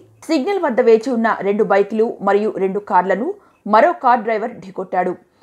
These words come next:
దీంతో పెళ్లి నిమిత్తం కొండగట్టుకు వెళ్తున్న దంపతులు అక్కడికక్కడే మృతి చెందారు. గాయపడిన మూడో వ్యక్తిని ఆసుపత్రికి తరలించగా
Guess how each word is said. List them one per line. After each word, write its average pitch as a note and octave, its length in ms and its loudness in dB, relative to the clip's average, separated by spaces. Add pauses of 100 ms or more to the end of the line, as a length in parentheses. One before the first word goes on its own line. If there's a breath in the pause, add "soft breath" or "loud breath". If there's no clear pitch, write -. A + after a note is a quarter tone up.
(140)
దీంతో B3+ 380 0 (440 soft breath)
పెళ్లి D4 300 6
నిమిత్తం B3 340 -4 (220)
కొండగట్టుకు A#3+ 540 -4
వెళ్తున్న G#3 300 -4 (120)
దంపతులు F#3+ 420 -4 (240)
అక్కడికక్కడే G#3+ 640 0 (160)
మృతి G3 240 -8
చెందారు. F#3 340 0 (680 soft breath)
గాయపడిన A#3+ 560 4
మూడో A3+ 240 -2
వ్యక్తిని G#3 340 -6 (200)
ఆసుపత్రికి G#3+ 480 -6 (100)
తరలించగా G#3+ 480 -2